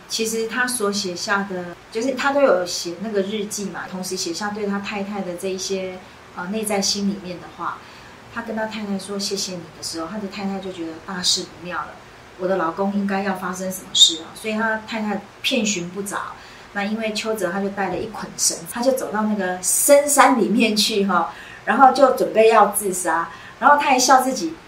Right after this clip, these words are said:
：“我就是这么笨，连自杀那个绳子弄上去都会掉下来。”可是对他而言，这就是一个转机的开始。那个转机就是他看到，诶，在这个深山里面也没有除草，也没有施肥，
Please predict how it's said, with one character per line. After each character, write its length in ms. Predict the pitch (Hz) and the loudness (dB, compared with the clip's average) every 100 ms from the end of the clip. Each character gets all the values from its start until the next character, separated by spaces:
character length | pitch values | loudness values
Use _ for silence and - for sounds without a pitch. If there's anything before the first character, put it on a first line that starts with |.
| - - | -14 -4
：“我 100 | 190 | 0
就 120 | 294 | 2
是 140 | 269 | 2
这 100 | 269 | 2
么 200 | 240 202 | 2 2
笨， 240 | 254 214 - | 6 6 8
连 240 | 262 277 | 4 4
自 200 | - 349 | 4 6
杀 240 | 311 285 294 | 10 8 8
那 60 | 285 | 4
个 100 | 254 | 2
绳 240 | 214 220 | 4 2
子 140 | 240 | 4
弄 180 | 247 262 | 6 8
上 160 | 262 240 | 8 6
去 140 | 233 | 4
都 120 | 269 | 4
会 120 | 254 220 | 4 2
掉 340 | - 233 226 | 0 4 6
下 380 | - - 226 - | 6 6 4 4
来。” 160 | 180 - - - - - - | -2 -2 -12 -18 -20 -20 -16
可 80 | - | -6
是 140 | 185 - | -6 -2
对 140 | 226 | -4
他 160 | 214 208 | -2 -2
而 100 | 180 | -2
言， 100 | 165 165 | -6 -8
这 100 | 202 | -6
就 100 | 196 | -4
是 140 | 196 | -2
一 60 | 175 | -4
个 100 | 165 | -4
转 160 | - - | -10 -14
机 160 | - 165 | -8 -8
的 80 | 160 | -8
开 140 | - - | -12 -4
始。 240 | - - - - - | -2 -2 -6 -12 -2
那 80 | |
个 100 | 320 | 0
转 220 | - 170 170 | 2 0 -4
机 100 | 220 | -6
就 140 | 220 | -6
是 80 | 208 | -4
他 100 | 214 | -4
看 260 | 214 214 | -2 -2
到， 240 | 196 190 - - - - - | -2 -4 -6 -14 -20 -20 -8
诶， 240 | 233 311 359 - - - - - - - - - - | 0 0 0 -12 -20 -20 -20 -20 -20 -20 -20 -20 -4
在 220 | 339 339 - | 0 0 0
这 240 | 339 349 302 | 4 4 6
个 100 | 262 | 4
深 260 | - 294 | 4 4
山 300 | 277 277 277 | 2 2 2
里 60 | 214 | 2
面 400 | 175 233 214 - - - - | 2 0 0 -2 -10 -20 0
也 100 | 196 | 2
没 120 | 226 | 4
有 140 | 233 | 2
除 240 | 190 - 185 | 2 0 -2
草， 300 | 196 180 - - - - - - | 2 0 -2 -12 -20 -20 -20 -2
也 100 | 226 | 2
没 140 | 254 | 4
有 120 | 339 262 | 4 6
施 320 | - - 277 | 4 4 0
肥， 320 | 196 156 151 | -2 -8 -8